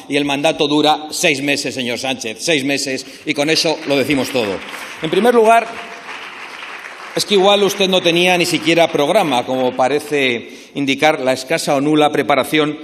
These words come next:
de los consejos europeos, que ha escandalizado a muchos gobiernos, y se lo puedo asegurar, señor Sánchez. Pero es que además,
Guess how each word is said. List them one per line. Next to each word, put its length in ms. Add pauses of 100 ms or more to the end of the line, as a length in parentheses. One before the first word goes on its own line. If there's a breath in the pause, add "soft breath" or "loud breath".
(340 loud breath)
de 140
los 160
consejos 720
europeos, 800 (480 soft breath)
que 100
ha 40
escandalizado 720
a 40
muchos 300
gobiernos, 760 (100)
y 60
se 120
lo 140
puedo 240
asegurar, 420
señor 260
Sánchez. 440 (360 loud breath)
Pero 140
es 80
que 80
además, 480